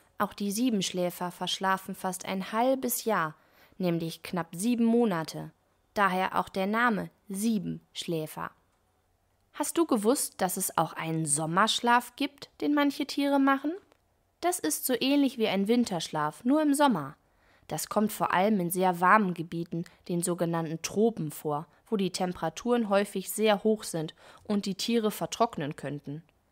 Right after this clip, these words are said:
Damit das nicht passiert, verstecken sich zum Beispiel Schlangen oder Echsen in Felsspalten oder verlassenen Unterschlüpfen und warten darauf, bis die Temperaturen wieder etwas angenehmer werden.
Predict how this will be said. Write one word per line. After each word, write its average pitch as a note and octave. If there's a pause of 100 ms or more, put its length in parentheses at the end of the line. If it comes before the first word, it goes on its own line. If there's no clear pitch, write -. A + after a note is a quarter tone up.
(360)
Damit E3
das D#3
nicht F3+
passiert, C#4 (180)
verstecken C#4
sich A#3+
zum A3
Beispiel G3+
Schlangen A3+
oder D3+
Echsen G#3+ (180)
in F3
Felsspalten E3
oder E3+
verlassenen F3
Unterschlüpfen F3 (300)
und D#3+
warten F#3+
darauf, A#3+
bis D4+
die C#4+
Temperaturen A3
wieder E3+
etwas G3
angenehmer D3+
werden. D3+